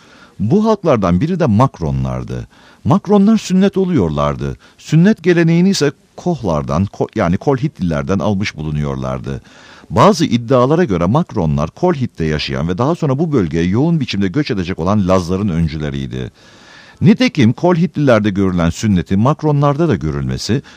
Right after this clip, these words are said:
bu bağlantıyı sa-, kanıtlayan bir işaret sayılıyordu.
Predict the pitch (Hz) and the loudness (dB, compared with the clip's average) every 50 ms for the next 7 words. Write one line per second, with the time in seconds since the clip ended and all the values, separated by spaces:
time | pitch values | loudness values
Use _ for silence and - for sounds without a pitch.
0 | - - - - 208 185 185 190 180 180 170 180 180 165 - 180 185 190 - - | -20 -6 -2 0 2 4 4 6 6 6 6 4 2 2 0 -2 -2 -2 -2 -2
1 | 165 156 - - _ - - - 139 147 147 - 156 170 180 170 165 170 160 151 | -2 -4 -4 -6 _ -12 -4 0 0 0 0 0 0 2 2 2 0 0 -2 -2
2 | 151 - 160 151 151 160 139 - - 85 76 76 73 67 67 67 69 67 58 57 | -2 0 0 2 2 0 -2 -2 -4 -4 -4 -2 -4 -4 -4 -4 -4 -6 -6 -6
3 | 65 65 | -6 -8